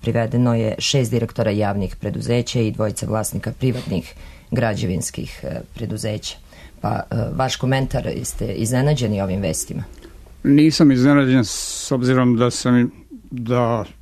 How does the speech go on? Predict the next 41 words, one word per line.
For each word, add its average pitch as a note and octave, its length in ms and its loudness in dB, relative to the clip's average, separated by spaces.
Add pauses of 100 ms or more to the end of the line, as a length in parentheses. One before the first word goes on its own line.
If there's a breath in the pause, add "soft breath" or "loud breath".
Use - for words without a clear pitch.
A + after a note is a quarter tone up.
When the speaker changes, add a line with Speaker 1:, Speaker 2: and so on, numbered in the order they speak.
(100)
Speaker 2:
sam A2+ 280 0
i A#2+ 100 4
ja B2+ 200 2
kao A2+ 200 -4
profesionalac A#2+ 600 -2
u - 80 -20
tome B2 320 2
predviđao B2 640 0 (260 loud breath)
ranije, D3+ 380 2
ali C#3+ 280 2
i C#3+ 60 4
obična C#3 500 0
laička B2+ 420 -2
javnost C#3 420 0
već B2 200 -6
može B2 320 0
da A2+ 120 -4
predvidi A2+ 600 -2 (280 loud breath)
šta B2 220 -2
će - 140 -8
se - 120 -2
dešavati. A2+ 600 -2 (380 loud breath)
<clears throat> F3+ 280 6
Na B2+ 80 2
pitanje B2+ 480 0 (120)
kada B2+ 240 -2
ćemo A#2+ 240 -6
mi D3 140 4
imati A#2 320 0
Sanadera, B2 600 0 (340 soft breath)
moja A#2 140 -4
prognoza A#2 380 2
je A2 40 0
bila A#2 180 2
da A2+ 80 0
ćemo A#2 200 -2
imati A2+ 280 -2
nekoliko, A2+ 540 -4 (240)
ima G#2+ 180 -4
više A2+ 300 -2
kandidata. F#2+ 600 -6